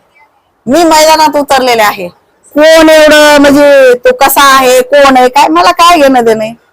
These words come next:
तो कसा प्रचार करतोय, तो कशी रॅली काढतोय, मला काय घेणं देणं नाही. मी फक्त माझ्या समाजाच्या हितासाठी आलेले आहे. मला माझ्या समाजाचं हित बघायचं आहे, मला माझ्या समाजाची सेवा करायची आहे.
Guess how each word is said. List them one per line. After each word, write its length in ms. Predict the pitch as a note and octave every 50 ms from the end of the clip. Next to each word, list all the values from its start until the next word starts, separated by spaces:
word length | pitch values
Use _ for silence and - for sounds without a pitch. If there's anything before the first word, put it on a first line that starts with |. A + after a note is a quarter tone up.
| _ _ _ _ _ _ -
तो 120 | - D4+ D4+
कसा 560 | D4+ D4+ D4 - F4+ - D#4 D#4 D4+ D4 C#4+
प्रचार 420 | - C4 C4 C4 - D#4 C#4+ C#4
करतोय, 360 | C4+ - C4 B3+ B3 - B3+ B3+
तो 120 | B3 B3+
कशी 300 | B3+ C4 - - - C#4
रॅली 280 | B3+ A#3+ A#3+ B3 B3 A#3+
काढतोय, 320 | A#3 A3+ A3 A3+ A#3+ A#3
मला 180 | B3+ C#4 D4 D4
काय 200 | - E4 F4 E4+
घेणं 280 | C4+ C4 C4 C4+ C4
देणं 160 | B3+ B3+ A#3+
नाही. 140 | G#3+ G3+ G#3 _ _ _ _ _ _ - A3+
मी 200 | C4 E4 F#4+ F#4+ D#4+ -
फक्त 300 | - D4 - _ - F#4
माझ्या 400 | F#4 F4 E4+ D#4 F4+ D4+ D#4+ E4
समाजाच्या 720 | - - - D4 C#4 C#4 D#4+ F4 F4+ G4 G#4 - G#4+ G#4+ G#4
हितासाठी 560 | G4 - F#4+ G#4+ - G4 D#4+ D4+ - D#4+ D#4
आलेले 480 | D4 C#4 B3 B3+ C4 B3+ A#3+ A#3 A3+
आहे. 200 | A3 A3+ A#3+ B3+ B3 _ _ _ _ _ - -
मला 260 | A3 A#3+ C4+ C#4+ C#4
माझ्या 320 | C#4 C#4+ C4+ C4+ C4 B3+
समाजाचं 520 | - C4+ B3 B3 B3+ B3+ B3+ B3 A#3+ - A3
हित 260 | G#3 G#3+ C#4 F4 -
बघायचं 480 | D#4+ C#4+ C#4 B3+ B3+ B3 A#3+ A#3 A#3+
आहे, 200 | A3 A3+ B3 D#4 - _ _ _ _ -
मला 240 | A3+ B3 C4+ C#4+ C#4
माझ्या 280 | C#4+ C#4 C#4+ C#4+ C#4
समाजाची 560 | C#4 - B3+ B3 C4 B3+ B3 B3+ A#3+ - A#3+ A#3
सेवा 340 | - - A#3+ A#3+ C4 C#4+
करायची 380 | C#4 C#4 B3+ A#3+ A#3+ B3 - A3+
आहे. 320 | G#3 G#3 G#3+ A3+ C4 F#4+